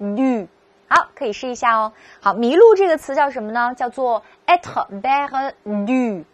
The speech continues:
好，我们来试一下啊。devoir 刚才说过啊。左转，tourner à gauche，没问题了吧？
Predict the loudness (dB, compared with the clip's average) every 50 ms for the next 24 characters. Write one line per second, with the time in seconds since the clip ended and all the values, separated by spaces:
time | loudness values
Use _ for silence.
0 | _ _ _ _ -8 -8 -8 -6 -6 -8 -10 -10 -8 -8 -8 -8 -6 -6 -6 -6
1 | -4 -2 -2 -2 -2 -2 -4 -4 -2 -2 0 0 2 2 2 0 -4 -10 -10 -10
2 | -12 -14 -12 -12 -12 -8 -8 -6 0 0 0 -2 -2 _ _ _ -20 -20 -20 -20
3 | _ _ _ _ _ 0 0 2 6 6 4 4 4 _ -10 -8 -8 -6 -6 -4
4 | -4 -4 -4 -4 0 0 2 2 2 0 -2 _ -12 -6 -4 -4 -4 -6 -10 -16
5 | -18 -14 -12 -10 -8 -8 -8 -10 -10 -10 -10 -10 -10 -10 -12 -12 -10 -6 -2 -2
6 | -2 -2